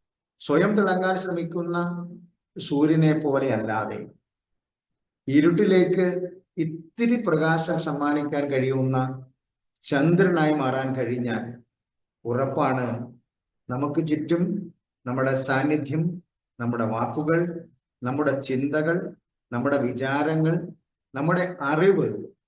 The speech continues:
ആഗ്രഹിക്കുന്ന ഒരുപാട് ആളുകളുണ്ട് എന്ന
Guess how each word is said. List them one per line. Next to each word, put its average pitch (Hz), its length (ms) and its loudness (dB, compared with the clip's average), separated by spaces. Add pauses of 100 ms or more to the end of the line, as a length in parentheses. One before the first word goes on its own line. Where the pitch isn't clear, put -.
(200)
ആഗ്രഹിക്കുന്ന 139 1080 -6 (300)
ഒരുപാട് 160 880 2 (180)
ആളുകളുണ്ട് 165 720 0
എന്ന 131 540 -4